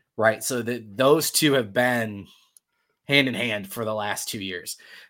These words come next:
Uh, he just happened to coach the best linebacker unit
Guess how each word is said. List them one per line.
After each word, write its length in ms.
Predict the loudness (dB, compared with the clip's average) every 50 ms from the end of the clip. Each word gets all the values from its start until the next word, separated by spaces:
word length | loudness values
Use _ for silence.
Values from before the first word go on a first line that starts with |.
| _ -10
Uh, 240 | -8 -6 -6 -6 -6
he 260 | -4 -4 -4 -4 0
just 520 | 0 2 2 2 0 -2 -4 -6 -8 -10 -12 _ _ _ _ _ _ _ _ -12 -12 -12 _ _ -20 -20 -20 -20 _ _
happened 340 | 0 0 2 0 -2 -6
to 40 | -6
coach 540 | -4 0 2 2 2 2 0 -2 -4 -4 _
the 100 | -6 -6
best 500 | -2 0 0 0 0 0 -2 -6 -8 -6
linebacker 560 | -6 -4 -2 0 2 2 0 0 0 -2 -4
unit 400 | -2 -2 -4 -4 -6 -6 -8 -12